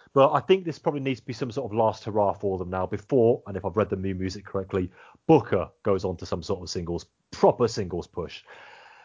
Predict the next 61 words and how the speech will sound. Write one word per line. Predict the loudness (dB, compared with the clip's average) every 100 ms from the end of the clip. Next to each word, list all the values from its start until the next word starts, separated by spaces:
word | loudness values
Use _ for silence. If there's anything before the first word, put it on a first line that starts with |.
| _ _
Had | -2
a |
couple | 2 2 2
of | 0
aborted | 4 4 4 0
ones | 0 2
over | 0
the | 2
last | 0 0
couple | -6 -4
of | -2
years. | -2
I | -2
think | -4 -6
the | -6
third | 0 0 2
time | 0 2
might | 0 0
be |
the | -6 -4
charm | -2 -2 -2
for | -6
him. | -6 -4 -2
I | 0
hope | 0 -2
it | -8
is. | -10 -2
But | 2
I |
still | 4 8 8
want | 6
to |
keep | 0 -4
Stevie | 0 2 4 4
around | 6 4 2 -2
'cause, | -4 2
uh, | 2 2 -4 -20 -20 -4
he | 2
does | 2 2
amuse | 0 0 -2 -4
me | -10
in | -10
spite | -8 -2 -2 -2
of |
himself. | -10 -6 -4 -4 -6 _
Yeah, | 0 0 4
good | 4 4
match. | 4 2 2 -10 -18 _ _
Nice | 2 2 2
to |
see | -4 -4
the | -2
Heat | -4 -4
take | -2 -2
the | 0
belts. | 4 4 2 -12 -20 _
Sadly, | 0 4 6 4
they | 0
lose | 0 -2
them | -4 -2
back, | -2 -4